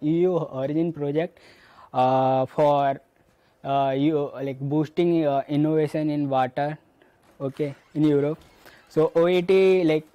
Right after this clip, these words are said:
observation analysis tools. It is, uh, integrated with G I S modeling for, uh, doing a research in, uh, for hydrological, hydrogeological data analysis, uh,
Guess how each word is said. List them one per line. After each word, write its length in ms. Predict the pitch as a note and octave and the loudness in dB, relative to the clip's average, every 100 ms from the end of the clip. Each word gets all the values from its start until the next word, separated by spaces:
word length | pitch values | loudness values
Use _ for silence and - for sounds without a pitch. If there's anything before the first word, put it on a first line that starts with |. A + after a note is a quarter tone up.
| _ _ - | _ _ -4
observation 840 | D#3 C#3+ F3 F3+ F3+ F3+ G3 G3+ | -2 0 0 2 0 -2 -4 -4
analysis 560 | E3 D#3 D#3+ D#3 F3+ E3+ | -4 -2 0 -2 -2 -6
tools. 400 | - C#3 C3 A#2+ _ _ _ _ - _ | -4 -4 -2 -6 _ _ _ _ -20 _
It 180 | D3+ D#3 | -4 0
is, 240 | F3+ E3 | 0 0
uh, 220 | - C#3+ D3 | -2 0 2
integrated 640 | D3+ D#3 F3 E3+ E3 F3+ | 0 0 0 0 -2 -2
with 200 | E3 E3 | 0 0
G 180 | D3 D3 | 2 2
I 60 | D3 | 0
S 120 | D3+ | 0
modeling 540 | D3+ C#3 C#3 D3 F3 - _ _ _ | -4 -4 -2 -4 -4 -8 _ _ _
for, 680 | - C#3+ C#3 C3+ C3+ C3 - _ _ | -2 2 4 4 2 0 -6 _ _
uh, 160 | C3+ C#3 | -6 -4
doing 400 | C3+ D#3 E3 F3+ | 0 2 4 4
a 100 | F3+ | 2
research 520 | D#3 C#3 D#3+ D#3 E3 | 2 0 0 0 -4
in, 240 | D3+ D#3 | -2 -2
uh, 560 | C#3 B2 B2+ C3+ C3 B2+ | -4 -10 -6 -4 -4 -4
for 180 | - D3 | -4 -2
hydrological, 1000 | - B2+ C3+ D#3+ D3+ D3 C#3+ C#3 D3 | -2 -2 0 0 0 0 -2 -2 -4
hydrogeological 1040 | C#3 C3+ C#3+ E3+ D#3 D#3 D3 C#3+ C#3 D3+ D3+ - - - - - C#3 | -2 -4 -2 0 0 0 0 -2 -4 -6 -8 -12 -20 -20 -20 -14 -2
data 240 | D3 D3 | 0 2
analysis, 640 | E3+ D3+ D3 C#3+ C#3 E3 G3+ - _ _ _ - | 2 2 2 0 0 -4 -4 -10 _ _ _ -8
uh, 320 | C3 B2+ | -6 -6